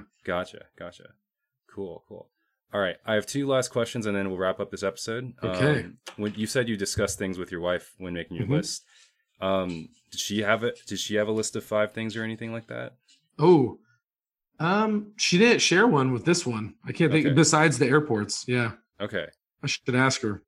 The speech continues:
Speaker 2: It's a good,
Speaker 1: Yeah,
Speaker 2: that's a
Speaker 1: I,
Speaker 2: good
Speaker 1: you know,
Speaker 2: question.
Speaker 1: I, like, 'cause you guys had similar upbringings, right? So I'm wondering how
Speaker 2: Yeah.
Speaker 1: similar your list would be as well.
Speaker 2: Yeah, that's a good question. I'll ask her. I'm, I'm gonna ask
Speaker 1: Yeah.
Speaker 2: her tonight.
Speaker 1: Sure. And then, you know, um, I'm curious, you know,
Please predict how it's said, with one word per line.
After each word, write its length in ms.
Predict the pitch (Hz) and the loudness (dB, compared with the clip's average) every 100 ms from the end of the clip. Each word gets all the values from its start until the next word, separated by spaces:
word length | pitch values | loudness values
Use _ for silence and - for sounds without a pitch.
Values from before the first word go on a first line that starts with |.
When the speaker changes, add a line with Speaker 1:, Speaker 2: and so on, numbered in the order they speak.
| _ _ | _ _
Speaker 2:
It's 80 | - | -6
a 40 | 113 | 0
good, 80 | 123 | 2
Speaker 1:
Yeah, 120 | 117 | 2
Speaker 2:
that's 180 | 107 131 | -2 -4
a 20 | |
Speaker 1:
I, 40 | 117 | -2
Speaker 2:
good 80 | |
Speaker 1:
you 80 | 113 | 0
know, 100 | 113 113 | 2 2
Speaker 2:
question. 300 | 107 110 98 | 0 -4 -4
Speaker 1:
I, 40 | 113 | -2
like, 160 | 113 - | -2 -2
'cause 160 | 113 | -4
you 100 | 131 | -2
guys 260 | 160 139 - | 0 2 0
had 200 | 117 95 | -2 -2
similar 640 | - - - - 117 113 | -4 -4 -6 -6 -4 -2
upbringings, 480 | 87 107 95 82 80 | -2 -4 -6 -8 -6
right? 160 | 87 87 | -8 -6
So 100 | 98 | -6
I'm 120 | 92 | -4
wondering 520 | 98 104 104 95 90 | -4 0 0 -2 -6
how 200 | 82 - | -6 -4
Speaker 2:
Yeah. 60 | 110 | -2
Speaker 1:
similar 460 | 101 101 98 92 90 | -4 -4 -4 -4 -6
your 180 | 85 | -6
list 240 | 82 87 - | -8 -8 -10
would 120 | 80 | -10
be 100 | 82 | -10
as 160 | 78 85 | -12 -12
well. 260 | 80 - _ _ _ _ _ _ | -14 -16 _ _ _ _ _ _
Speaker 2:
Yeah, 200 | 127 127 - | -6 -6 -6
that's 240 | 143 139 - | -8 -6 0
a 40 | |
good 100 | 175 | 0
question. 400 | - 156 - 107 | 2 0 0 -4
I'll 160 | 117 151 | 0 2
ask 240 | 165 - 107 | 2 -2 -6
her. 180 | - - | -12 -12
I'm, 160 | 120 131 | -8 -6
I'm 40 | |
gonna 180 | 151 160 | -2 -2
ask 200 | 147 - | -2 -4
Speaker 1:
Yeah. 80 | 113 | -6
Speaker 2:
her 40 | |
tonight. 240 | 101 95 90 _ _ _ | -6 -10 -14 _ _ _
Speaker 1:
Sure. 300 | - 104 87 _ _ _ | -8 -8 -8 _ _ _
And 120 | 107 110 | -4 0
then, 360 | 117 113 110 - | 2 0 -2 -8
you 120 | 110 | -4
know, 360 | 101 95 90 - 98 | 0 0 -2 -8 -4
um, 680 | 98 92 90 85 85 - _ _ _ _ _ _ _ _ - - _ _ _ _ 98 | -2 -2 -2 -6 -10 -18 _ _ _ _ _ _ _ _ -14 -14 _ _ _ _ -6
I'm 140 | 127 | -6
curious, 500 | - 117 120 90 - | -4 0 0 -2 -4
you 60 | 95 | -4
know, 180 | 92 | -6